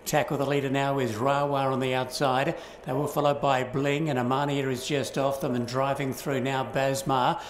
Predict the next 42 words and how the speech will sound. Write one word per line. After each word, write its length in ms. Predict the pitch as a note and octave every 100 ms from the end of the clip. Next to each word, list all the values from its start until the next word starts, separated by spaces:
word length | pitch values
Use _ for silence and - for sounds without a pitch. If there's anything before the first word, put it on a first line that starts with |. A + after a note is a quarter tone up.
| - -
Akimat 560 | A#2+ - C3+ C#3 B2+
Muscat 440 | C#3 C3+ - D3 C3+
out 200 | C3 B2
deeper 280 | C#3 C#3 C3+
on 120 | B2+
the 80 | C3+
track, 400 | - C3+ C#3 -
followed 280 | C#3 C3+
by 160 | C3+ C3+
Mazaga 600 | B2+ B2+ - C#3+ C#3 C#3
down 160 | C3+ C3+
on 80 |
the 100 | C3
inside. 640 | C3 B2+ - C#3 B2+ C#3+ D#3 - - -
Next 320 | C3+ - E3+
is 140 | C3
Myrna 420 | A#2 C#3 C#3 C#3+ F3+ -
and 160 | C3 A#2
a 120 | A2+
couple 240 | D3 C#3
of 80 | C#3
lengths 220 | C#3 C3
away 220 | D3 C#3 B2+
to 60 |
Winked. 340 | C3 D#3+ - - - - - -
They're 120 | C3+
running 240 | C#3 C#3+
their 180 | C#3 C3+
way 220 | B2+ C#3
down 220 | C#3 C#3+ C3+
the 80 |
back 320 | C3+ C#3+ C#3 D#3+
now 160 | C#3+
towards 340 | C#3 C3 C#3 C3+
the 120 | C3
thousand 460 | D3 C3+ C#3+ C3
metre 220 | A#2+ C3+ C3
mark 320 | C#3 C#3+ C#3+
and 100 | A#2+
Money 240 | C3 C#3
to 40 | C#3
Burn 460 | D3 C#3 B2 A#2